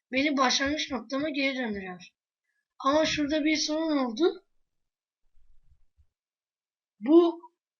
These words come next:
V değil. Bu V değil arkadaşlar. Bu veya olacak. Şark bir veya şark iki yaklaşıyorum ise. Şimdi deneyelim. Hemen şimdi tıklıyoruz.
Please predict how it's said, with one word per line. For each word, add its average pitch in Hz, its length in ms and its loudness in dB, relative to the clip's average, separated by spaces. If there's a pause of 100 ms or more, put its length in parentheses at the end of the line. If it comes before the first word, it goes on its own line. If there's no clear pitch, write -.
(140)
V 233 400 2
değil. 269 420 0 (840)
Bu 240 360 -4
V 262 260 2
değil 269 320 2
arkadaşlar. 214 800 -4
Bu 240 260 -10 (680)
veya 254 540 6
olacak. 214 520 -6 (1080)
Şark 269 540 0
bir 285 320 0
veya 240 500 2 (760)
şark 262 460 2 (120)
iki - 260 -8
yaklaşıyorum 220 800 -4
ise. 196 260 -8 (1040)
Şimdi 320 540 4
deneyelim. 220 640 0 (360)
Hemen 247 280 -4
şimdi 226 360 -6
tıklıyoruz. - 840 -8